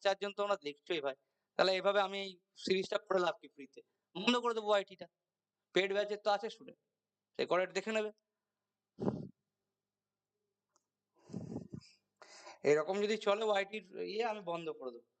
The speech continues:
দরকার নেই ওয়াইটির করানো। এটা ক্লিয়ার?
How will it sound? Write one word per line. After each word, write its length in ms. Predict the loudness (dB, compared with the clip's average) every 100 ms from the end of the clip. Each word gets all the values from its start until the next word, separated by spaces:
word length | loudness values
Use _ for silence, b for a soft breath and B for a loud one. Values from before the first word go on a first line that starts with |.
| _ 2
দরকার 260 | 2 2 -4 -2
নেই 80 | -2
ওয়াইটির 240 | -2 -2 -2
করানো। 240 | -4 -6 _ _ _ _ _ _ _ _ _ _ _ _ _ _ B B B B _ _ _ _ _ _ _ _ _ _ _ _ _ _ _ 0 2 4
এটা 120 | 2
ক্লিয়ার? 240 | 2 2